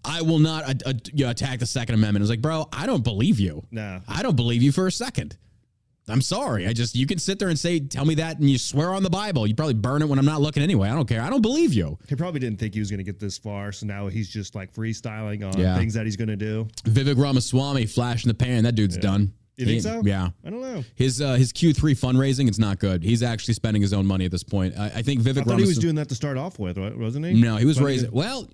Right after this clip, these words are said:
Speaker 1: I could be wrong on that one.
Speaker 2: I
Speaker 1: Let me,
Speaker 2: thought he
Speaker 1: let me
Speaker 2: was
Speaker 1: hold off on
Speaker 2: self-funding
Speaker 1: that one.
Speaker 2: himself.
Speaker 1: Could be, but he was, he was getting a lot of donations. Trump's, Trump's donations have not been good. His, a lot of his stuff's coming from large donors, small donors.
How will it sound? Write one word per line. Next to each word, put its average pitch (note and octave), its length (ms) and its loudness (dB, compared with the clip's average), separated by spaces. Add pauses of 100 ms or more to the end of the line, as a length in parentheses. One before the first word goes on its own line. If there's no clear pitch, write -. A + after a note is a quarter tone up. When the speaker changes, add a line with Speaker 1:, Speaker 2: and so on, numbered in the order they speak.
Speaker 1:
I C3+ 80 -4
could C#3+ 160 2
be C3 80 4
wrong G#2+ 220 4
on F2+ 80 2
that E2 140 -2
one. E2 200 -4
Speaker 2:
I - 100 -10
Speaker 1:
Let G#2+ 40 2
me, A#2 60 4
Speaker 2:
thought C#3+ 120 4
he - 60 2
Speaker 1:
let C#3+ 60 6
me D3 60 4
Speaker 2:
was C3+ 60 4
Speaker 1:
hold B2+ 180 4
off A2 140 -2
on G2+ 160 0
Speaker 2:
self-funding - 0 -
Speaker 1:
that F#2 120 2
one. F#2 120 0
Speaker 2:
himself. F2+ 300 -6 (200)
Speaker 1:
Could C3+ 240 2
be, A#2 220 2
but A2 160 0
he B2 80 6
was, B2+ 240 2
he A2+ 80 2
was C3 140 2
getting B2 200 4
a A2+ 60 4
lot A2 180 2
of G#2 80 2
donations. G#2+ 540 2
Trump's, C#3 560 0 (420)
Trump's C#3+ 280 2
donations C3 360 2
have A#2 100 6
not A#2 200 4
been A2+ 140 2
good. A2+ 180 4
His, A#2 100 4
a A#2 60 2
lot B2 220 2
of B2+ 40 -2
his A2+ 100 -2
stuff's A#2+ 220 -2
coming A2 220 2
from F#2+ 180 2
large G#2+ 400 2
donors, F2+ 360 0
small A#2+ 280 2
donors. B2 460 2